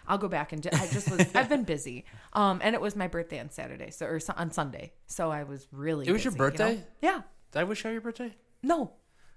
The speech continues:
Speaker 1: I ha-,
Speaker 2: Yeah,
Speaker 1: I
Speaker 2: you're
Speaker 1: have
Speaker 2: not
Speaker 1: one
Speaker 2: on
Speaker 1: every year.
Speaker 2: Facebook.
Speaker 1: <laughs> No, I'm not.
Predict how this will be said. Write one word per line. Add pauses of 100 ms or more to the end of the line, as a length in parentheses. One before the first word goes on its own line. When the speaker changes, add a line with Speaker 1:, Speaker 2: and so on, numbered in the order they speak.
(180)
Speaker 1:
I
ha-,
Speaker 2:
Yeah,
Speaker 1:
I
Speaker 2:
you're
Speaker 1:
have
Speaker 2:
not
Speaker 1:
one
Speaker 2:
on
Speaker 1:
every
year.
Speaker 2:
Facebook. (120)
Speaker 1:
<laughs>
No,
I'm
not.